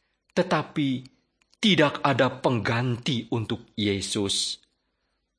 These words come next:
Allah memberikan anak tunggalnya sebagai korban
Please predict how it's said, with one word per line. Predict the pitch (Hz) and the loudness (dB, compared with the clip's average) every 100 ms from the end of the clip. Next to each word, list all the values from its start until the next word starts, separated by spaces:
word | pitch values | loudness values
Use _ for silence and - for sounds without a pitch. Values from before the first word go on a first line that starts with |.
| - | -2
Allah | 131 131 123 113 - _ 131 | 2 4 2 -2 -12 _ 0
memberikan | 120 110 127 123 - 120 117 - _ _ - | 0 2 0 0 0 0 0 -8 _ _ 0
anak | 143 160 160 160 - - | 2 4 4 2 -2 0
tunggalnya | 170 151 147 143 143 143 143 143 143 _ _ _ _ | 2 4 4 4 2 0 0 0 -4 _ _ _ _
sebagai | - 139 123 120 120 113 113 | 0 2 4 2 0 -2 -4
korban | - 139 131 127 127 | 0 2 2 2 2